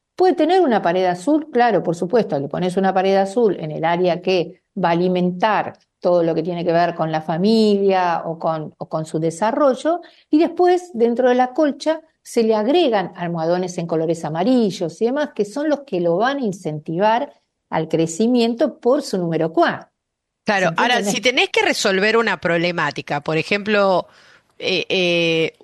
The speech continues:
Speaker 2: un chico que tiene dificultades en el aprendizaje.
Speaker 1: Sí. Sí.
Speaker 2: ¿no? Eh, fuera de las elecciones que puede hacer,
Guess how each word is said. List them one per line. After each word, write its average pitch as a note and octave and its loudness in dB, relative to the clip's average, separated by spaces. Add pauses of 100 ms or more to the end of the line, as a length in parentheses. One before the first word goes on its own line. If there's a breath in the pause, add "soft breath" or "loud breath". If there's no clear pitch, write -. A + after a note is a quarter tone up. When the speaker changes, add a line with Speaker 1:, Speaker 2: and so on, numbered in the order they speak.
(100)
Speaker 2:
un A#3 -2
chico B3+ 0
que F3+ 0
tiene G3 0
dificultades F#3 -2
en D#3+ -2
el D#3 0
aprendizaje. D#3 -4 (120)
Speaker 1:
Sí. - -4 (400)
Sí. E3 -2
Speaker 2:
¿no? G3+ 2 (240)
Eh, D#3+ 0
fuera A#3+ 0
de G3+ 2
las E3 -2
elecciones A3 -2
que F3 -6
puede E3+ -2
hacer, D#3 -2